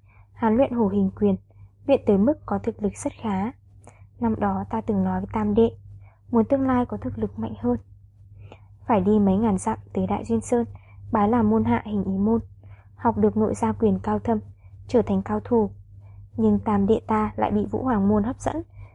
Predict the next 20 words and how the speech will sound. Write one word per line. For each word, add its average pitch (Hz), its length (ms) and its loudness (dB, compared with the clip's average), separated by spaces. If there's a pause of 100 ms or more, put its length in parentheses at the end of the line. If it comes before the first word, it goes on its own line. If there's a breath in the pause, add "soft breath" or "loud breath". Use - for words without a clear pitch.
(220 soft breath)
gia 262 140 0
nhập 247 260 2
vào 190 180 0
Vũ 220 160 0
Hoàng 208 240 0
môn. 214 160 4 (800)
Hừ, 208 280 2 (540 soft breath)
người 254 160 10
tu 254 140 4
luyện 247 280 2
nội 220 160 0
gia 220 160 -4
quyền 214 300 2 (360 soft breath)
chuyển 233 200 2
sang 220 320 2
tu 214 120 2
đạo 214 180 -4
gia 202 200 -4
nhất 233 240 -2
mạch, 220 140 0